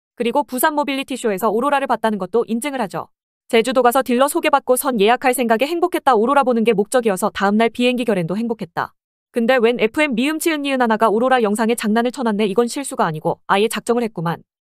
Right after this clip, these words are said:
이때부터 오로라는 눈에 안 들어온다. 르노라는 회사도 눈에 안 들어온다. 이런 직원 둔 회사는 거르는 게 최고다. 오로라 사면 탈 때마다 영상 생각에 짜증이 날 것이다. 나 같은 사람이 한둘일까? 차에 애착을 가진 사람은 돈 몇십만 원은 우습게 쓴다.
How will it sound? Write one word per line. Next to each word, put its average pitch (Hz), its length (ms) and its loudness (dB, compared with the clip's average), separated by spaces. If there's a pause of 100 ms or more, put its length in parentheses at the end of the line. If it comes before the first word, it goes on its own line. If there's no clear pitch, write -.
(120)
이때부터 269 460 2
오로라는 277 440 2
눈에 247 220 2
안 214 160 2
들어온다. 220 340 2
르노라는 240 440 2
회사도 330 360 0
눈에 220 160 0
안 180 140 0
들어온다. 160 480 -8 (380)
이런 254 200 2
직원 254 280 0
둔 262 160 -2
회사는 294 300 0
거르는 220 300 0
게 214 100 0
최고다. 254 380 0
오로라 240 300 0
사면 220 280 -2
탈 302 140 -6
때마다 240 380 -2
영상 208 240 -4
생각에 233 340 -4
짜증이 262 300 -2
날 175 100 -6
것이다. 156 380 -10 (420)
나 208 100 0
같은 247 240 0
사람이 240 280 0
한둘일까? 262 600 -2 (100)
차에 294 260 2
애착을 254 260 0
가진 220 220 0
사람은 196 380 -4
돈 247 180 -4
몇십만 240 360 -2
원은 202 160 -2
우습게 233 320 -6
쓴다. 170 420 -10